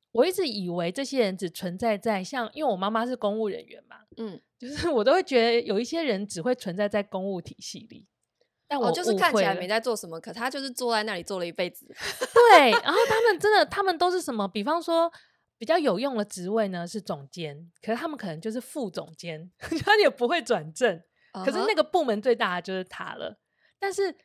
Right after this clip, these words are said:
Speaker 1: 他是不是那个部门的头一点都不重要，因为实际上那个部门的头是总经理。
Speaker 2: 然后老板好像也就是觉得有他在就是安心就对了。
Speaker 1: 对，他就是一个，
Speaker 2: <laughs>
Speaker 1: 然后他就是一个有经验的人。
Speaker 2: 就是一个安心的存在。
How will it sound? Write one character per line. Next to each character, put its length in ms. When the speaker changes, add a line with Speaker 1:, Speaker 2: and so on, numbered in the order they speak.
Speaker 1:
他 120
是 140
不 60
是 80
那 80
个 100
部 140
门 120
的 80
头 200
一 40
点 120
都 40
不 120
重 240
要， 220
因 180
为 160
实 240
际 120
上 200
那 40
个 80
部 160
门 120
的 80
头 260
是 140
总 200
经 280
理。 200
Speaker 2:
然 120
后 80
老 160
板 180
好 140
像 160
也 160
就 200
是 100
觉 120
得 80
有 100
他 180
在 180
就 120
是 40
安 180
心 220
就 120
对 120
了。 60
Speaker 1:
对， 160
他 140
就 120
是 160
一 140
个， 240
Speaker 2:
<laughs> 0
Speaker 1:
然 100
后 100
他 40
就 80
是 80
一 20
个 60
有 180
经 280
验 180
的 60
人。 100
Speaker 2:
就 60
是 40
一 40
个 80
安 180
心 180
的 80
存 280
在。 280